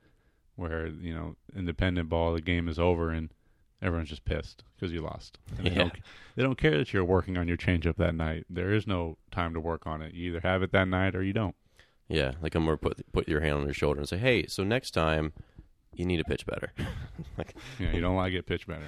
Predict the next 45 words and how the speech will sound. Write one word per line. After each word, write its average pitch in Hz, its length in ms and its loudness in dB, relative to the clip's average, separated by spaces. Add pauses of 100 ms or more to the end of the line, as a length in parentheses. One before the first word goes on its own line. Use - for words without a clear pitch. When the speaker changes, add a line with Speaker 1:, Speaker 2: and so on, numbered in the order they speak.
(120)
Speaker 1:
That's 80 180 -8
all. 82 200 -4 (320)
Speaker 2:
<laughs> - 0 -
But, 87 440 2 (440)
um, 78 440 0 (160)
but 101 100 4
yeah, 104 220 8
and 87 120 2
I 92 80 2
think 98 200 0
the 98 80 4
other 135 160 4
thing 80 260 -2
that, 71 160 -2 (220)
that 78 200 -2
can 76 140 -2
be 71 300 -4
troublesome 78 500 -2
to 71 100 0
a 71 40 0
new 71 160 -2
player 71 320 0
is 69 160 -2
that 71 280 -2 (260)
if - 180 -8
you 87 80 0
do 113 160 4
come 71 240 0
from 71 180 -2
a 71 60 0
Division 78 340 2
One 69 140 0
program 71 580 0
or 71 320 -2 (520)
a 98 140 0
program 85 320 0
in 76 120 0
general 85 400 2
where 76 300 0 (460)
<laughs> - 400 -18
there's 85 360 -2
just 87 320 -2 (480)
a - 100 -2
lot 82 300 4
of 76 280 -4